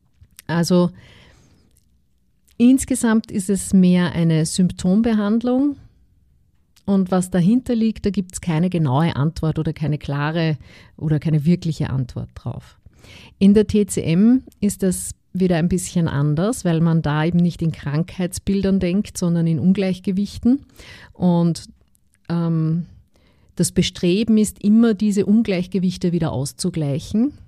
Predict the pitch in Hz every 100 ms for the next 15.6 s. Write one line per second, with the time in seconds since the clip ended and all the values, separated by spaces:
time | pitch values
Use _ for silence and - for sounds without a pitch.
0 | - _ _ - - - 185 185 185 208
1 | 208 - 190 180 175 160 160 156 180 -
2 | 165 165 175 165 156 131 147 185 185 147
3 | 131 - 151 156 156 151 147 139 143 175
4 | 165 - 160 170 - 180 - 165 - 156
5 | - 160 147 151 135 135 160 - 180 175
6 | - - 180 160 170 165 165 180 - -
7 | - - - - - - - 175 175 -
8 | 151 156 180 165 - 170 - - 156 143
9 | - - - 160 147 160 127 - - _
10 | _ - 151 170 240 254 208 214 202 202
11 | 185 - - - - - 175 160 170 -
12 | 165 156 151 - 151 143 - 143 127 123
13 | 123 - _ _ _ _ - 170 165 165
14 | 165 175 175 175 160 - 160 - 139 151
15 | - 180 185 262 269